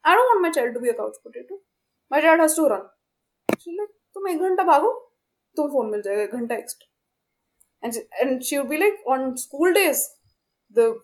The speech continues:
phone allowance is for two hours. Now you want to do work in two hours, you want to listen to for two hours, you want to watch movies in two hours, you do whatever you feel like in two hours."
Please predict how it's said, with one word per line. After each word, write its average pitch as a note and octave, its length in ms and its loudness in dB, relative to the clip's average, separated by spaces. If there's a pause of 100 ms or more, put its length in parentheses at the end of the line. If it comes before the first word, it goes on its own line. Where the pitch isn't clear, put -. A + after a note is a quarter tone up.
(120)
phone A#3 240 2
allowance G#3+ 360 2
is A#3+ 120 -12
for D#4 140 -4
two F#3+ 140 -8
hours. - 320 -20 (960)
Now A3+ 40 0 (120)
you C4 120 -2
want B3 200 -2
to B3+ 40 -4 (500)
do B3 60 -2 (540)
work D#4 340 6
in F#4 160 2
two F4+ 160 2
hours, F4+ 340 4
you B3+ 80 0
want A#3 160 -8
to G#3+ 100 -10
listen D#4 300 2 (140)
to E4+ 80 0 (260)
for F4+ 220 0
two F4 60 2 (100)
hours, E4+ 260 4
you - 60 2
want A#3 160 -8
to A3 140 -8
watch A#3 260 -6
movies A3+ 500 -4
in E4 140 -2
two F4 140 0
hours, F#4+ 280 0
you F4+ 140 -2
do F#4+ 60 0 (100)
whatever D4+ 300 4
you D#4 100 -6
feel A3 160 -4
like G#3 160 -10
in G3 100 -14
two D#3+ 140 -6
hours." - 260 -12